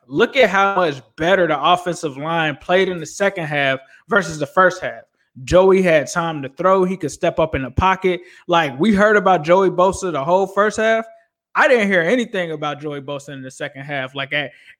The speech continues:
the other thing that was so smart that Joe Burrow did as a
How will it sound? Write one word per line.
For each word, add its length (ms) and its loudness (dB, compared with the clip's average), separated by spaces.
the 180 -8
other 300 0
thing 180 2
that 160 2
was 180 -4
so 220 4
smart 520 0
that 160 -8
Joe 240 2
Burrow 340 4
did 380 0
as 160 -6
a 100 -4